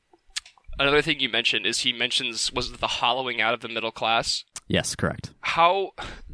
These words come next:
Speaker 1: I, I really hate hearing the term middle class and middle America, because to me, whenever I hear that, there's, there's, like, no parameter to that.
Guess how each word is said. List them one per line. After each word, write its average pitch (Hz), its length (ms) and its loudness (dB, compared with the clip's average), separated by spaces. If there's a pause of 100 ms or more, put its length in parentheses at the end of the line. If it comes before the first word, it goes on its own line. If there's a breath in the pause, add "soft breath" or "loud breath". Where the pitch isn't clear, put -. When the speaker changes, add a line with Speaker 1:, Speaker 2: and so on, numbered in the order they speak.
(140)
Speaker 1:
I, 143 200 2
I 139 280 2
really 151 300 2
hate 135 360 0
hearing 120 460 2
the 113 100 -6
term 110 520 -2 (360)
middle 120 300 -4
class 113 560 0
and 110 260 -6
middle 113 200 0
America, 113 600 0 (400 loud breath)
because 127 280 -2
to 131 120 -8
me, 135 220 0
whenever 135 340 -2
I 113 100 -2
hear 123 260 0
that, 131 320 2 (400 soft breath)
there's, 123 500 0
there's, 131 240 -2
like, 131 160 0
no 131 260 0
parameter 120 680 -2
to - 160 0
that. 90 260 -2